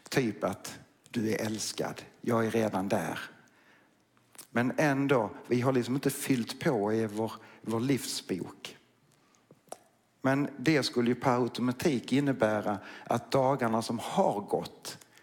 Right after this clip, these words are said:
där står det en massa saker. Och tänker vi livets bok inte bara som en dagbok där vi skriver lite goda minnen och liksom goda upplevelser. Det var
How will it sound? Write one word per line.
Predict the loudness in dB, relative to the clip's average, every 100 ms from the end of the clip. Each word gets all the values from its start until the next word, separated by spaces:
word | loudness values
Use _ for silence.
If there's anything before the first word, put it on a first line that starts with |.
| -20 -2
där | 2 2
står | 0 0 2 2
det | 0 -4 -6 -12 -12 -4
en | 0
massa | 0 0 -2 -4
saker. | 0 -2 -2 -10 -12 -14 _ _ _ _ _ _ _ _ _ _ _ _ -18 -16 -14 -16 -20 -20 -4
Och | 0
tänker | 4 4 4 4
vi | 6 6 2 -6 -16 -20 -20 -20 _ -20 _
livets | 2 4 6 6 4 2 2
bok | 6 6 6 4
inte | 6 4
bara | 6 6 6
som | 6 6
en | 6 6 2 2
dagbok | 4 6 6 4 4 4 4 2 2
där | 2
vi | 4
skriver | 0 2 2 4 4
lite | 2 2
goda | 2 4 4 6 4
minnen | 6 4 4 4 4 4 4
och | 2 0
liksom | 0 0 2
goda | 2 4 4
upplevelser. | 4 2 0 2 4 4 2 2 2
Det | 4
var | 4